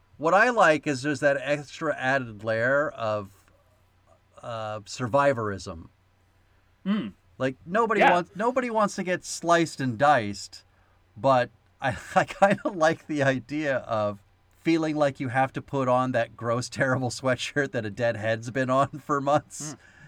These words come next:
Speaker 1: and
Speaker 2: Yeah.
Speaker 1: years or whatever, how long it's been, uh, and not wanting to do it.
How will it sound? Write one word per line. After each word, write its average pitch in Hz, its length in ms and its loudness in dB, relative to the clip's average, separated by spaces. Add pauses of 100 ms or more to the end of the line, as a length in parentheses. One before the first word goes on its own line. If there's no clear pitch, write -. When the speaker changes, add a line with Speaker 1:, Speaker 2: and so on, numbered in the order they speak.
(120)
Speaker 1:
and 135 160 -2
Speaker 2:
Yeah. - 80 0
Speaker 1:
years 147 320 -4
or 123 140 -4
whatever, 131 360 0
how 127 140 4
long 131 300 0
it's - 180 -8
been, 143 400 -4 (920)
uh, 120 380 4
and 131 220 -2
not 139 220 0
wanting 135 360 2
to 110 40 -8
do 120 300 -4
it. 156 140 -2